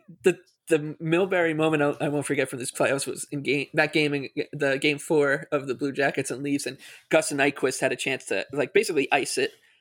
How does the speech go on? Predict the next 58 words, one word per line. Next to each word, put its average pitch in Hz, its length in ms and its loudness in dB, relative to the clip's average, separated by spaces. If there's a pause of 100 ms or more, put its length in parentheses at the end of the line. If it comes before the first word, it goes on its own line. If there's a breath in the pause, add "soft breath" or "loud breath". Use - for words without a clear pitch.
(160)
um, 120 400 0 (180)
and 139 140 -6
score 147 220 0
their 120 100 0
fourth 156 380 0
goal 143 440 0
in 143 120 -6
an 123 60 -6
empty 135 200 -4
net, 135 220 0
and 139 80 -4
he 147 40 -4
didn't 160 200 2
get 147 100 2
the 147 80 -2
puck - 240 -4
deep, 143 200 0
and 139 140 -4
Milbury, 156 400 4
it, 175 160 2
it 170 140 2
sounded 214 300 2
like 190 140 0
Milbury 151 360 4
was 147 120 -4
gonna 143 160 -2
bench 143 340 0
him. 95 160 -8 (360 soft breath)
He 202 80 4
was 214 100 2
like, 190 160 -6
"Oh, - 80 0
you 277 140 0
gotta 233 360 -2
get 208 180 -8
that 185 180 -4
puck - 260 -2
deep. 175 260 -4
You 285 180 2
gotta. 202 380 2 (400 soft breath)
Like, 247 160 -2
this 302 120 2
is 233 140 -2
just - 320 -2
crazy." 175 640 0
And 151 280 2 (400 soft breath)
I 151 60 2
remember 196 200 4
at 175 60 0
the 147 60 -4
time, 170 300 0
because 131 160 -4
it - 40 -4
was - 100 -4
three 147 180 -2
nothing, 143 260 -4
being 123 160 -8
like, 113 180 -8